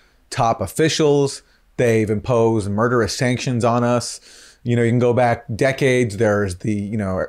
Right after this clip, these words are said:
U S support for Saddam Hussein in the Iraq War, as we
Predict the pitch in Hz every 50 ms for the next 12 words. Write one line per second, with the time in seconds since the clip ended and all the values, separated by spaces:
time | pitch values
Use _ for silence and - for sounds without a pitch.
0 | - 147 127 135 135 113 - - 113 - - 131 120 127 131 - - - 117 113
1 | 107 98 - 113 123 113 104 113 117 - - 123 120 131 127 117 107 101 101 98
2 | 95 - - 107 107 110 110 120 123 104 101 98 95 90